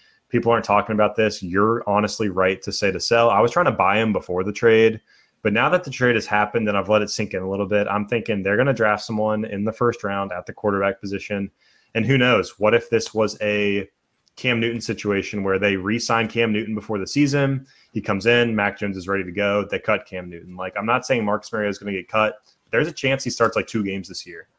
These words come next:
if the Falcons wanna turn it over to a rookie sooner rather than later.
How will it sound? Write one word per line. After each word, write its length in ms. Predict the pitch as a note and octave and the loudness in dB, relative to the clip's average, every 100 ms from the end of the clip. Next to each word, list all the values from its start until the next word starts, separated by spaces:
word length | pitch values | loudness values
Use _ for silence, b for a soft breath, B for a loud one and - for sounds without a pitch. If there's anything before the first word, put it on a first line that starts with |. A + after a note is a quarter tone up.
| _ _ | _ _
if 120 | A2+ | -4
the 80 | - | -2
Falcons 380 | - G2+ G2+ G2+ | 0 0 0 -2
wanna 180 | G2 F#2+ | -4 -4
turn 200 | - G2+ | -6 -2
it 80 | F#2+ | -2
over 160 | F#2 | -2
to 60 | F#2 | -4
a 40 | |
rookie 300 | F2+ F2+ F2+ | -6 -8 -10
sooner 260 | - F2+ F2+ | -12 -10 -6
rather 240 | F2 F2 | -4 -6
than 160 | E2+ E2 | -10 -16
later. 300 | E2 E2 | -18 -20